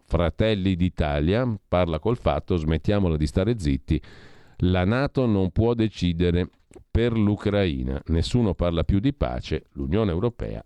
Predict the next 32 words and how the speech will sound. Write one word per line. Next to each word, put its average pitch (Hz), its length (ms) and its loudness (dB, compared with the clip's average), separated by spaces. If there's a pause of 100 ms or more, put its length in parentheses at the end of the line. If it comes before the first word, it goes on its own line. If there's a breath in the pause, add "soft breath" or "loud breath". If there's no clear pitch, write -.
(100)
non 85 260 0
esiste", 80 540 0
dice 73 360 0 (760 loud breath)
il 104 160 2
generale 107 600 2
vicino 98 380 0
a 85 40 0
Fratelli 101 440 0
d'Italia, 82 480 2
intervistato 78 600 -2
dal 76 160 0
Fatto 76 360 -2
Quotidiano. 87 640 0 (800)
Sopra 113 360 0
la 98 100 2
testata 120 480 0
la 80 100 2
frase 87 240 2
del 104 160 2
giorno: 95 400 0
"Dopo 90 300 2
Conte 107 480 2
anche 87 300 0
Salvini, 85 720 0
Fratoianni 82 640 2
e 78 40 2
Santanchè 87 580 0
si 95 160 0
oppongono 82 680 0
alla 73 140 2
chiusura 78 500 2
di 67 220 0